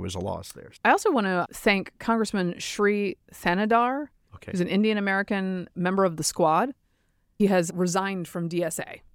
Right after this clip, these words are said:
Speaker 2: He's, he is no
Speaker 1: Oh,
Speaker 2: longer,
Speaker 1: right, yes.
Speaker 2: no longer a part of it.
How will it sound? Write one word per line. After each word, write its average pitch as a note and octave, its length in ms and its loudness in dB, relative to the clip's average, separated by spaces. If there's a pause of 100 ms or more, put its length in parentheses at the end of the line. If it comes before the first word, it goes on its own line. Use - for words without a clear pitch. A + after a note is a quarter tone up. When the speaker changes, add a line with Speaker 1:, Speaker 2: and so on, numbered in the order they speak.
(140)
Speaker 2:
He's, D#3+ 480 -10
he F3 240 -2
is F3 120 4
no A#3 160 8
Speaker 1:
Oh, A#3 60 8
Speaker 2:
longer, G#3+ 160 6
Speaker 1:
right, A2 200 4
yes. A#2 160 0
Speaker 2:
no A3 140 6
longer G3+ 540 4
a F#3 60 -4
part E3 220 2
of D#3 120 -2
it. E3 140 -6